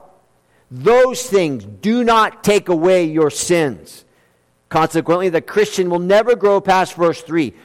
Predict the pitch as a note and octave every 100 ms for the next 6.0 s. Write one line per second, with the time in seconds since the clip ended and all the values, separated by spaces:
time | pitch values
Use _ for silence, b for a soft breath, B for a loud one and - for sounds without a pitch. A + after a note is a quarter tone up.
0 | b F3 F3 - D#3 D3 D3 - C#3 G#2+
1 | C#3+ C#3 - F#3 B2+ B B E3 D3 G#2
2 | E3 F#3+ F#3 C#3+ A2 D3+ C#3+ A#2+ E3+ G3+
3 | D#3 C#3 D3+ C3+ - F#3+ D#3+ A2 B B
4 | A#3+ G#3 - - C#3 B2+ - - - D3+
5 | C#3 C3 C3 A#2 - E3+ - B2 E2 -